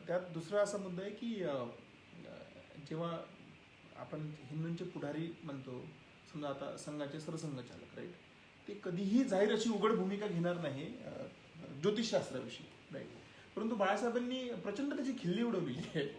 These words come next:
बरोबर आहे की? म्हणजे, अ, ती बाईंचं वगैरे नाचणं बिचणं, ज्या काही अघोरी प्रथा आहेत, राईट,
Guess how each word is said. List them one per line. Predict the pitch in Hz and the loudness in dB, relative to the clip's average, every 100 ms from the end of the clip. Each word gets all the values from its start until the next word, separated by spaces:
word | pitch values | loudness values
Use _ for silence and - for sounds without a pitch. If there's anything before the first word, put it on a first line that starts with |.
| - - - 147 | -12 -18 -14 -6
बरोबर | 147 165 151 | -4 -2 -4
आहे | 131 | -4
की? | 131 | -6
म्हणजे, | 135 139 143 143 | -6 -4 -4 -4
अ, | - - - - - 127 120 - - | -8 -10 -12 -14 -14 -12 -12 -12 -8
ती | |
बाईंचं | 139 135 143 143 151 | 0 2 2 -2 -4
वगैरे | 139 139 | -2 -2
नाचणं | 139 127 - 135 131 | -2 -4 -4 -6 -6
बिचणं, | 127 - 135 135 | -6 -8 -8 0
ज्या | 156 | 2
काही | 156 180 | 2 2
अघोरी | 143 156 160 | 2 0 0
प्रथा | 139 127 156 | -2 0 2
आहेत, | 131 120 117 | 2 -2 -6
राईट, | 135 | -8